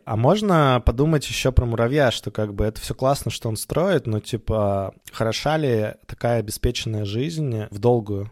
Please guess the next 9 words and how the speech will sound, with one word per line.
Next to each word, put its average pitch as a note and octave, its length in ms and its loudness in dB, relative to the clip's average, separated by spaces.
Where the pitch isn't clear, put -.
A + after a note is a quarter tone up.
То - 80 -6
есть - 200 -8
ему B2 320 0
вообще - 240 -2
кайфово C#3+ 520 0
от A2+ 120 -4
этого G#2 280 -6
или G#2 120 -6
нет? G2+ 200 -8